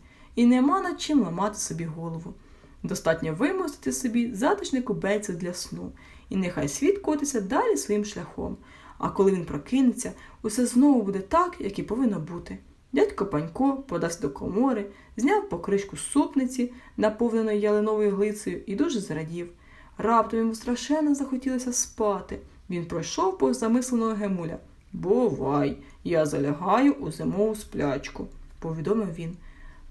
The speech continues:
"Бувай, бувай", — неуважно відповів Гемуль. Коли двері за дядьком Паньком зачинилися, він підвів голову,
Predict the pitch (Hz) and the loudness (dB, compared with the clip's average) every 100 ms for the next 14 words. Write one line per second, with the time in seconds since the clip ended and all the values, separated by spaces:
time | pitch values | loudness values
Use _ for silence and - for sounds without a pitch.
0 | - 233 302 196 147 208 262 151 - - | -4 4 4 4 2 2 2 0 -4 -10
1 | - - 175 165 151 151 175 269 277 208 | -20 -12 -4 0 0 2 4 4 4 0
2 | 175 185 165 165 156 - - - - - | -2 -8 -6 -4 -6 -8 -14 -20 -20 -20
3 | - 311 381 226 165 180 165 147 147 185 | 0 4 4 2 -2 -4 -4 -4 -4 -4
4 | - 175 170 160 - 170 147 - - 208 | -6 -8 -6 -6 -4 -2 -4 -4 -4 -2
5 | 277 247 - 202 - - - 175 170 175 | -2 -2 -4 -6 -10 -18 -10 -6 -4 -4
6 | 160 151 147 202 302 285 233 247 | -2 -2 0 2 4 4 2 -4